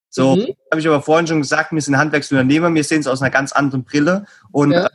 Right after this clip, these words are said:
Speaker 1: ähm, uns ist jetzt erstmal überhaupt nicht das Geld dahinter wichtig. Klar, wir haben dafür investiert, dass die Infrastruktur
Speaker 2: Ja.
Speaker 1: da ist, ja.
Speaker 2: Kostet, ja.
Speaker 1: Ab-,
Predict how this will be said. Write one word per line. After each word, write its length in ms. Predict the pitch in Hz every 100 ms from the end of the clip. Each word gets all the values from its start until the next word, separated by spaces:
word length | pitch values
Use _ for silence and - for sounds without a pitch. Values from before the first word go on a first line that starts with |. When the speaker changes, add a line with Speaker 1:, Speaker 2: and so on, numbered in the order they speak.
| -
Speaker 1:
ähm, 200 | 139 139 -
uns 240 | 147 147
ist 160 | 165 -
jetzt 260 | 156 -
erstmal 520 | 143 165 - 165 165 -
überhaupt 420 | 151 143 156 -
nicht 140 | 165 143
das 200 | 131 -
Geld 260 | 175 185
dahinter 380 | 135 147 139 131
wichtig. 300 | 143 - 147
Klar, 220 | 147 156
wir 100 | 160
haben 120 | 147 151
dafür 240 | 139 143
investiert, 560 | 135 123 - - 196 196
dass 140 | 160
die 80 | 131
Infrastruktur 560 | 139 131 - 147 123 -
Speaker 2:
Ja. 160 | 127 147
Speaker 1:
da 0 |
ist, 320 | - 214 - - 208
ja. 160 | 156
Speaker 2:
Kostet, 340 | 208 - - -
ja. 80 | 170
Speaker 1:
Ab-, 120 | 170